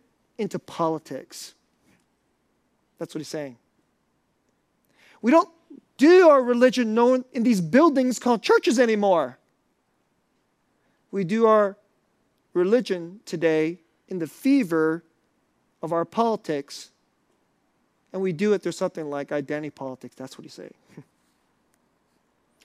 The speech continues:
Do we have this thing called the institutional separation of church and state? We still basically have that. Churches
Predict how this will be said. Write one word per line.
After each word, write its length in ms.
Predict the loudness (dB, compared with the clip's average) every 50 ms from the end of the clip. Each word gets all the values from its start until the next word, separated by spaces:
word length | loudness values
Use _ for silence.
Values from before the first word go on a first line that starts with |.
| _ _ _ _ _ _ _ _ _ _ _ _ _ -2
Do 80 | 2 6
we 120 | 6 8
have 180 | 8 8 6 6
this 140 | 2 2 2
thing 140 | 2 2
called 180 | 4 4 4 4
the 100 | 4 4
institutional 760 | 4 4 4 2 2 4 6 6 6 6 4 2 4 4 2
separation 720 | 2 4 4 4 4 4 4 4 6 6 6 6 4 2 2
of 100 | 2 0
church 320 | 0 2 4 4 4 4
and 160 | 4 2 2 0
state? 640 | -4 -4 2 4 4 4 4 2 -2 -10 -14 -14 -16 _ _ _ _ _ _ _
We 100 | 0 0
still 240 | 0 2 4 4 4 4 2 4
basically 420 | 4 4 4 2 0 2 4 4
have 260 | 6 6 6 4 4 2
that. 260 | 2 0 0 -2 -8 _ _ _ _ -20 -20 -20 _ _
Churches 460 | 0 2 2 2 2 2 0 0 -4